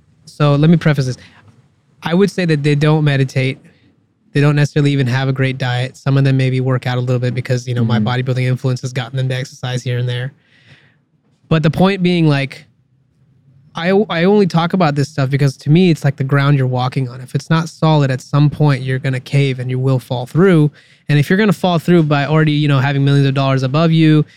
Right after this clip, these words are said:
Speaker 1: and having more responsibility as that human, and then you fall through, the fall is gonna feel much harder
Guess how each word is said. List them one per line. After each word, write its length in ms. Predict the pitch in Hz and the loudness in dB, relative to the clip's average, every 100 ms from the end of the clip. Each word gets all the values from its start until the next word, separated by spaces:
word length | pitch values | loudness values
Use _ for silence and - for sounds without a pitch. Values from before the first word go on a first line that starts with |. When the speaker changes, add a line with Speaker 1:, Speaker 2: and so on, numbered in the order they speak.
| _ _ - | _ _ -6
Speaker 1:
and 100 | 127 | -2
having 240 | 139 143 | -2 -2
more 160 | 139 143 | 0 0
responsibility 840 | 139 - 135 131 131 139 151 156 | 0 0 -2 -2 0 2 4 2
as 120 | 143 | 2
that 200 | 139 139 | 0 -2
human, 420 | - 151 147 139 135 - _ _ - | 0 2 4 2 -2 -10 _ _ -2
and 120 | 135 | 2
then 100 | 156 | 2
you 80 | 156 | 2
fall 240 | 165 156 | 2 0
through, 320 | 147 160 170 170 _ _ | 2 4 4 0 _ _
the 80 | 143 | -6
fall 300 | - 170 170 | -4 -2 0
is 100 | 151 | 2
gonna 180 | 151 135 | 0 0
feel 240 | - 143 | 0 -2
much 280 | 131 135 131 | 0 0 -2
harder 560 | - 135 131 131 127 | -4 -2 -2 -2 -6